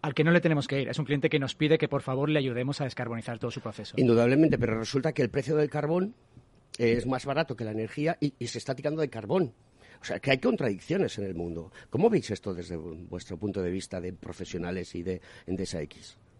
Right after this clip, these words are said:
Speaker 1: Bueno, eh, a-, al fin y al cabo, lo que también hay es una agenda de, de, de descarbonizar la generación eléctrica. Eh, en el dos mil treinta, el setenta y cuatro por ciento de la, de la, de la producción eléctrica tiene que venir de, de fuentes renovables. Esto lo marca el, el,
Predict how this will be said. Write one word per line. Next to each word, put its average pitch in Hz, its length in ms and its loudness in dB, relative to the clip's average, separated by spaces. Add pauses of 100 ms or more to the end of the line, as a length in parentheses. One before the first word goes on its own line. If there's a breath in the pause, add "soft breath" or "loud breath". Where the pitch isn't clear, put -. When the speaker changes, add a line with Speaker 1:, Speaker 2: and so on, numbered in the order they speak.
(1300)
Speaker 1:
Bueno, 185 380 4
eh, 143 440 2
a-, 147 160 -2
al 156 160 0
fin 190 140 4
y - 40 8
al 196 40 6
cabo, 214 400 4
lo 170 160 4
que 160 140 4
también 190 260 6
hay 226 100 8
es 190 120 4
una 170 100 6
agenda 147 500 2
de, 123 200 -2
de, 131 300 -4
de 127 100 -6
descarbonizar 135 520 0
la 185 80 4
generación 131 440 -2
eléctrica. 123 520 -6
Eh, 117 420 -8
en 139 80 -8
el 135 60 -6
dos 139 140 -4
mil 165 120 2
treinta, 196 360 2
el 147 140 -4
setenta 131 240 -6
y 123 40 -8
cuatro 156 180 0
por 160 120 2
ciento 147 240 -2
de 131 80 -2
la, 123 140 -4
de 127 180 -6
la, 123 100 -8
de 135 120 -8
la 123 100 -6
producción 139 340 -4
eléctrica 208 380 -2
tiene 147 240 -2
que 143 100 2
venir 131 360 -2
de, 120 160 -4
de 120 100 -6
fuentes 131 260 -4
renovables. 120 520 -6
Esto 165 340 2
lo 139 140 -2
marca 143 320 0
el, 127 160 -6
el, 120 240 -12